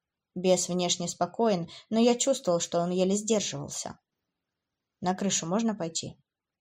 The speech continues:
«Ну...» Мужик замялся на несколько секунд. «Я тогда с вами пойду». Бес, набирая воздух в легкие,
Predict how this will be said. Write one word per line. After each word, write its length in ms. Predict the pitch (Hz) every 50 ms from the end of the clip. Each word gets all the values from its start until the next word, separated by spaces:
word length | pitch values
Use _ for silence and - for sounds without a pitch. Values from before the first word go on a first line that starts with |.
| _ _ _ _ _ _ _ _ _
«Ну...» 760 | - 156 160 165 170 170 175 175 180 180 180 185 180 175 185 - _ _ _ _ _ _ _ _ _
Мужик 300 | 208 208 208 190 185 180
замялся 460 | 170 190 185 185 175 151 143 - -
на 100 | 151 156
несколько 480 | 156 160 156 147 - - - - - 160
секунд. 540 | - - 190 190 - 160 147 - - - - _ _ _ _ _ _ _ _ _ _ _ _
«Я 240 | - 147 147 156 160
тогда 240 | 156 165 185 202 214
с 120 | - -
вами 300 | 196 175 170 165 170 175
пойду». 500 | 175 202 196 202 202 202 202 214 208 - - _ _ _ _ _ _ _ _ _ _ _ _ _ _ _ _ _ -
Бес, 340 | 190 190 240 277 269 -
набирая 380 | 233 214 202 214 214 214 202 190
воздух 380 | 190 208 202 196 190 175 - -
в 20 |
легкие, 480 | 190 202 214 208 - - - 196 185 190